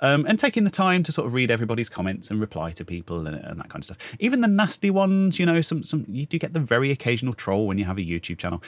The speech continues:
I've, I've been quite lucky in that, that they've been, by and large, quite positive. Um, the only real negativity is people kind of nitpicking things and, and, yeah, call it,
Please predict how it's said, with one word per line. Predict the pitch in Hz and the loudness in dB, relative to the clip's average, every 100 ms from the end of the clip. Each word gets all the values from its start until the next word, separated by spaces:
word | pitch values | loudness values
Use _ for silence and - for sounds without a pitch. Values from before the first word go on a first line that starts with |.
| - - | -8 0
I've, | 220 - | 0 2
I've | 247 | 0
been | 285 | 2
quite | 190 180 | 0 0
lucky | 139 156 - 98 | 2 0 2 0
in | 90 | 0
that, | 87 | -4
that | 98 - | -8 -4
they've | 101 - | -4 -2
been, | 131 98 90 - | 0 0 -2 -2
by | 107 95 | 0 2
and | 92 | 0
large, | 92 85 80 | -2 -4 -6
quite | - 82 - | -10 -10 -8
positive. | - 117 95 85 80 82 - - - | -4 -2 -2 -2 -4 -6 -16 -14 -8
Um, | 87 80 85 - _ | -6 -4 -8 -12 _
the | - | -2
only | 247 175 | 0 2
real | 143 147 | 4 4
negativity | 104 95 87 90 85 87 | 4 0 -2 -4 -4 -4
is | 87 | -4
people | 107 95 | -6 -6
kind | 92 87 | -6 -4
of | |
nitpicking | 87 87 95 - 82 | -4 -4 -12 -10 -10
things | 76 80 80 82 | -6 -8 -8 -10
and, | 85 76 - | -10 -12 -12
and, | 78 80 _ _ _ _ _ | -12 -12 _ _ _ _ _
yeah, | - - 101 - | -14 -14 -16 -6
call | 107 | -4
it, | 90 | -4